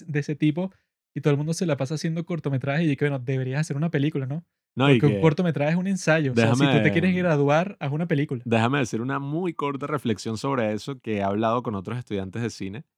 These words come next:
Speaker 2: Y es que, obviamente, tú haces eso porque hacer una película es una tarea muy, pero muy laboriosa. Es una tarea muy difícil. Pero imagínate que tú seas estudiante de cine en un país como este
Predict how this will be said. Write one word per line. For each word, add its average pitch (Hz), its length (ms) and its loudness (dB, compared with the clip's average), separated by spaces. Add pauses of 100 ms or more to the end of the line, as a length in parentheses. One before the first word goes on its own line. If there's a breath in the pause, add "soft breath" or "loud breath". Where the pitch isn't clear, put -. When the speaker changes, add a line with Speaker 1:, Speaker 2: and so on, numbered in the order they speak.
(360)
Speaker 2:
Y 104 120 0
es 95 180 -2
que, 117 340 -2 (120)
obviamente, 110 680 -2 (580)
tú 104 160 2
haces 107 260 -2
eso 120 260 -2
porque 117 220 -4
hacer 92 200 -8
una 120 180 -4
película 123 560 -6
es 101 140 -8
una 110 240 -8
tarea 95 320 -4
muy, 120 480 -2
pero 98 240 -6
muy 95 560 -6
laboriosa. 98 800 -4 (560)
Es 101 60 -8
una 110 160 2
tarea 98 200 -2
muy 110 160 -4
difícil. 110 500 -4 (480)
Pero 107 140 2
imagínate 120 480 -2
que 135 80 -2
tú 110 140 -6
seas 151 260 -4
estudiante 110 580 -4
de 151 120 -4
cine 123 400 -6 (920)
en 113 140 2
un 110 160 0
país 123 240 0
como 135 300 -4
este 107 340 -8